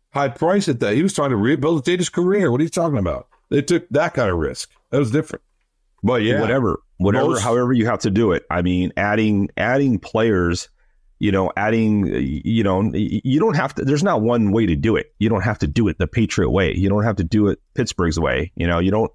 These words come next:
Speaker 2: and by the way, Pittsburgh right now, it's like, yeah, they probably need to think about, they probably wish they would have signed a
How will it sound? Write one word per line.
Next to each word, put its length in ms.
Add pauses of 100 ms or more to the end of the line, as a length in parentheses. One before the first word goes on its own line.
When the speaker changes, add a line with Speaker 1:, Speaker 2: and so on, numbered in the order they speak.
(400)
Speaker 2:
and 100
by 80
the 80
way, 100
Pittsburgh 380
right 180
now, 460
it's 160
like, 140 (240)
yeah, 340
they 120
probably 340
need 320
to 120
think 260
about, 280
they 100
probably 260
wish 200
they 160
would 140
have 180
signed 300
a 160